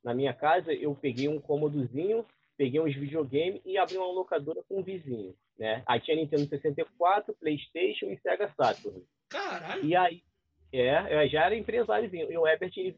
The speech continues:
Speaker 1: ia lá pra jogar. Ele ia, eu não,
Speaker 2: Ah, tá.
Speaker 1: eu, eu co-, eu conhecia ele assim. Eu vi que ele era um moleque diferente, porque ele jogava... Aí depois ele ficava fazendo flexão, tipo, com o dedo, assim, bagulho doido.
Speaker 2: <laughs>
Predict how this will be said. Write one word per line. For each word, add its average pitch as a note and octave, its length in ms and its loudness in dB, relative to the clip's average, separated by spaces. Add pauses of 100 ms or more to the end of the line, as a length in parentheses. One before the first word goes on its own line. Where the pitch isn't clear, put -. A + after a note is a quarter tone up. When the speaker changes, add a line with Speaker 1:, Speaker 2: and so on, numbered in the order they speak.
(120)
Speaker 1:
ia E3+ 140 0
lá D#3 120 2
pra F3+ 180 -2
jogar. D#3+ 480 -4 (720)
Ele B2 180 2
ia, D3 200 4
eu D#3 100 6
não, F#3 180 2
Speaker 2:
Ah, F#3+ 220 -12
tá. A3 80 -12
Speaker 1:
eu, G#3+ 120 -2 (300)
eu F3 100 -8
co-, G3+ 180 -2 (220)
eu F3 120 2
conhecia G3 500 2
ele G3+ 200 4
assim. F#3 400 0 (340)
Eu D3+ 100 0
vi F#3 140 -6
que - 80 -4
ele G#3+ 100 8
era G#3+ 120 4
um G#3 80 0
moleque G3+ 280 0
diferente, D3+ 800 -2
porque D3 200 -6
ele E3 360 -6
jogava... G#3+ 720 2 (420)
Aí D3 200 4
depois F3 360 2
ele F3+ 140 -2
ficava F#3 320 0
fazendo F3 340 2
flexão, F#3+ 840 -4 (140)
tipo, - 180 -16
com - 140 -8
o - 20 -4
dedo, C#3+ 460 2
assim, B2 340 -6 (240)
bagulho D3+ 340 2
doido. G3 280 4
Speaker 2:
<laughs> - 760 -10